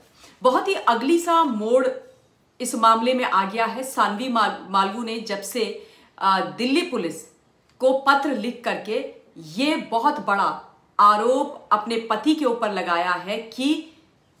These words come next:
उनके पति विकास मालू, जो एक बहुत बड़े businessman हैं, कुबेर group के owner हैं,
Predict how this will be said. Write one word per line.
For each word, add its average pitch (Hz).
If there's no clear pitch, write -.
उनके 302
पति 254
विकास 240
मालू, 190
जो 233
एक -
बहुत 233
बड़े 214
businessman 202
हैं, 214
कुबेर 240
group 233
के 190
owner 226
हैं, 190